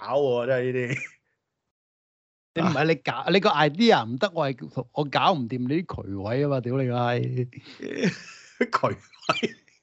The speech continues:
Speaker 1: 喂，唔撚使渠啊，一條渠過啊，屌！<laughs> 好似以前嗰啲咧，
Speaker 2: 喂，噉你商場都
Speaker 1: 一條坑過。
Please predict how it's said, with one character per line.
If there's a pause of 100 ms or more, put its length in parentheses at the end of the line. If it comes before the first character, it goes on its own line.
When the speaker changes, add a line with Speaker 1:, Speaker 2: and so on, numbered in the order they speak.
(240)
Speaker 1:
喂，
唔
撚
使
渠
啊， (380)
一
條
渠
過
啊， (600)
屌！
<laughs>
好
似
以
前
嗰
啲
咧，
Speaker 2:
喂，
噉
你
商
場
都
Speaker 1:
一
條
坑
過。